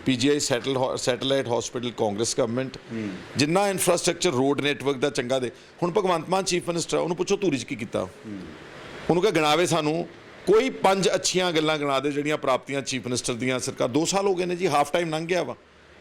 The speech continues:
Speaker 1: ਜਿਹੜਾ, ਔਰ ਚਾਰ ਮਿਨਿਸਟਰਸ ਨੇ ਇੱਥੇ। ਚੌਥਾ ਹਿੱਸਾ ਪੰਜਾਬ ਸਰਕਾਰ ਸੰਗਰੂਰ 'ਚੋਂ ਚੱਲ ਰਹੀ ਆ, ਜੇ ਚੀਫ ਮਿਨਿਸਟਰ ਗਿਣੀਏ ਤਾਂ ਪਝੱਤਰ ਪੈਸੇ ਚੱਲ ਰਹੀ ਆ।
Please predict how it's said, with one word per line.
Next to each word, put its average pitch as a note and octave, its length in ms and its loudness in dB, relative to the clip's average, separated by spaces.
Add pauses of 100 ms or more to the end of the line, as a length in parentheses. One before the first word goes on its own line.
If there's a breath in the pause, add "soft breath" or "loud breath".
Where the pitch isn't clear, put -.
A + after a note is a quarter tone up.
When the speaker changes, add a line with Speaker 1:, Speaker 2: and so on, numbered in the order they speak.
(420)
Speaker 1:
ਜਿਹੜਾ, A#3+ 260 4 (220)
ਔਰ F3 260 4
ਚਾਰ F#3 220 6
ਮਿਨਿਸਟਰਸ G3+ 420 2
ਨੇ F#3+ 80 0
ਇੱਥੇ। D3 240 -4 (800)
ਚੌਥਾ F3 340 4
ਹਿੱਸਾ F#3 320 4
ਪੰਜਾਬ D#3 440 2
ਸਰਕਾਰ F3 440 2 (120)
ਸੰਗਰੂਰ D#3+ 320 2
'ਚੋਂ F#3+ 120 4
ਚੱਲ F3 220 2
ਰਹੀ E3+ 120 2
ਆ, D#3+ 240 0 (180)
ਜੇ C#3+ 120 0
ਚੀਫ D3+ 180 -2
ਮਿਨਿਸਟਰ E3+ 280 0
ਗਿਣੀਏ E3+ 240 -2
ਤਾਂ F#3+ 100 -2
ਪਝੱਤਰ F3 340 0
ਪੈਸੇ F3+ 260 2
ਚੱਲ E3 200 0
ਰਹੀ D3 160 0
ਆ। G#2 120 0